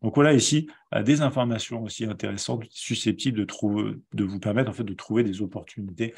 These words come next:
euh, courant de, des séances, et cetera. Et bien sûr, je me devais, hein, bien sûr, de vous présenter ici aussi le calendrier économique sur lequel vous retrouvez, bien sûr, euh, toutes, toutes les parties en fonction des, euh, des pays qui vous intéressent et de l'importance des publications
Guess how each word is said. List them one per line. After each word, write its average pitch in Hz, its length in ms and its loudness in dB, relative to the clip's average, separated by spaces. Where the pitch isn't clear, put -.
euh, 101 280 -2
courant 107 500 -4
de, 98 260 -6
des 110 320 -2
séances, 110 560 -4
et 101 40 -8
cetera. 104 360 -4
Et 104 40 0
bien 101 180 2
sûr, 127 280 2
je 98 440 -10
me 104 140 2
devais, 107 240 4
hein, 110 80 4
bien 101 100 -2
sûr, 107 160 -6
de 101 60 -4
vous 101 80 -2
présenter 101 380 -4
ici 101 200 0
aussi 117 200 2
le 101 100 -2
calendrier 110 560 6
économique 110 540 2
sur 110 100 -4
lequel 101 240 -2
vous 98 80 -4
retrouvez, 101 340 0
bien 101 140 -4
sûr, 120 200 0
euh, 107 200 -2
toutes, 131 220 -4
toutes 113 160 -4
les 110 140 4
parties 123 480 0
en - 40 -8
fonction 113 240 -2
des, 107 220 2
euh, 101 180 -2
des 101 180 -6
pays 147 280 4
qui - 120 -6
vous 110 140 0
intéressent 113 440 0
et 110 40 0
de 104 60 0
l'importance 120 480 -2
des 101 100 -6
publications 104 580 -6